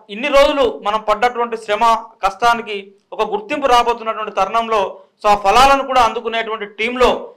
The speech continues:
మీరందరూ కూడా ఉంటారని, ఉండాలని ఆశిస్తూ, ఇంకా, ఆ, ఈ ఇష్యూ పైన మీకు ఇంకేమైనా అనుమానాలు ఉన్నా, డౌట్స్ ఉన్నా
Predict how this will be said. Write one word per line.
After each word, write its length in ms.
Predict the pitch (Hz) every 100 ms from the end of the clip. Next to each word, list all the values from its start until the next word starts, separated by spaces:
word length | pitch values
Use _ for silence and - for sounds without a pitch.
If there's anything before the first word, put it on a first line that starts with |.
| _
మీరందరూ 380 | 190 202 208 254
కూడా 340 | 247 240 190 - -
ఉంటారని, 460 | 196 254 240 233 226
ఉండాలని 560 | 202 226 220 214 190 - _ _ -
ఆశిస్తూ, 400 | 202 220 220 254 302 - _ _
ఇంకా, 460 | 202 247 269 - - - _ _ _ -
ఆ, 340 | 185 196 190 - _
ఈ 160 | 202 254 269 262 226
ఇష్యూ 180 | 277 294
పైన 220 | 269 262
మీకు 200 | 233 226
ఇంకేమైనా 300 | 220 220 196
అనుమానాలు 420 | 202 240 226 214
ఉన్నా, 200 | 208 214
డౌట్స్ 340 | 202 180 208 214
ఉన్నా 160 | 202